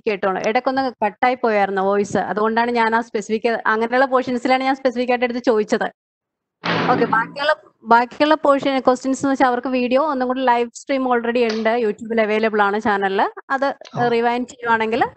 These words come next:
Speaker 1: ആൻസർ ചെയ്യാവുന്നതേ ഉള്ളൂ എന്ന് തോന്നുന്നു. നമുക്ക് ഈ
Speaker 2: ആ, അതുപോലെ തന്നെ, ആ, ഈ സെഷൻ ഇത്, ഇതിനെ ബേസ് ചെയ്തിട്ട് തന്നെ ആയിരിക്കും നമ്മുടെ അടുത്ത സെഷൻ ഉള്ളത്. അപ്പൊ ഈ സെഷൻ കണ്ടവരും കാണാത്തവരും ഈ സെഷൻ നന്നായിട്ട് കാണും. ഇതിന്റെ ഒരു ബേസിക്സ്, ഏ,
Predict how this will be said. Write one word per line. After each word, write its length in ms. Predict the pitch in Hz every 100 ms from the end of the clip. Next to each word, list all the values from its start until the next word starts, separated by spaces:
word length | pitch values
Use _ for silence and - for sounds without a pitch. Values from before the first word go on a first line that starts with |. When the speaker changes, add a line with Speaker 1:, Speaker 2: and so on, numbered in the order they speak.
| -
Speaker 1:
ആൻസർ 300 | 247 240 277
ചെയ്യാവുന്നതേ 460 | 240 233 233 233 233
ഉള്ളൂ 300 | 226 233 233
എന്ന് 520 | - _ _ _ 208
തോന്നുന്നു. 380 | 226 196 190 190 - _ _ -
നമുക്ക് 180 | 269
ഈ 40 | 277
Speaker 2:
ആ, 40 |
അതുപോലെ 400 | 214 196 185 208
തന്നെ, 220 | 226 233 - - - - 220
ആ, 140 | 175
ഈ 140 | 185 208
സെഷൻ 500 | 208 208 - 233 254
ഇത്, 260 | 214 196
ഇതിനെ 640 | 170 196 175 208 233 240 262
ബേസ് 380 | 214 208 208
ചെയ്തിട്ട് 280 | 254 247 240
തന്നെ 120 | 226
ആയിരിക്കും 220 | 214 196 202
നമ്മുടെ 200 | 196 180
അടുത്ത 240 | 170 170 170
സെഷൻ 260 | 180 -
ഉള്ളത്. 180 | 175 156
അപ്പൊ 200 | 151 196
ഈ 240 | 214 185 240
സെഷൻ 420 | 233 202 226 254 -
കണ്ടവരും 560 | 170 170 185 202 214 -
കാണാത്തവരും 640 | 180 180 190 190 214 -
ഈ 100 | 190
സെഷൻ 340 | 202 202 - 214
നന്നായിട്ട് 440 | 180 175 202 214
കാണും. 360 | 226 165 156 226 - - _
ഇതിന്റെ 260 | 185 294 311
ഒരു 80 | 269
ബേസിക്സ്, 520 | 208 202 - - -
ഏ, 480 | 240 - 190 185